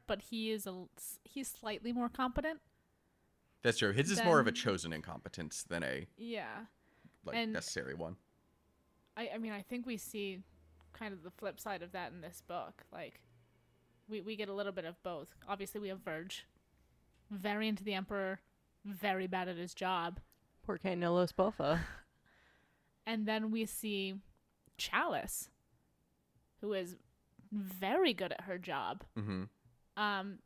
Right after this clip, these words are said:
Speaker 1: she, you know, clearly doesn't really care that much about the Empire as, um, y-, you know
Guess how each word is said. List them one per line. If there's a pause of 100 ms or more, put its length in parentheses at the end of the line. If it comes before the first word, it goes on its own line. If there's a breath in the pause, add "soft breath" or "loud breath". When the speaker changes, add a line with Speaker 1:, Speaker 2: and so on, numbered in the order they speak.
(100)
Speaker 1:
she, (960)
you
know, (720)
clearly
doesn't
really
care
that
much
about
the
Empire
as, (1120)
um, (1500)
y-, (500)
you
know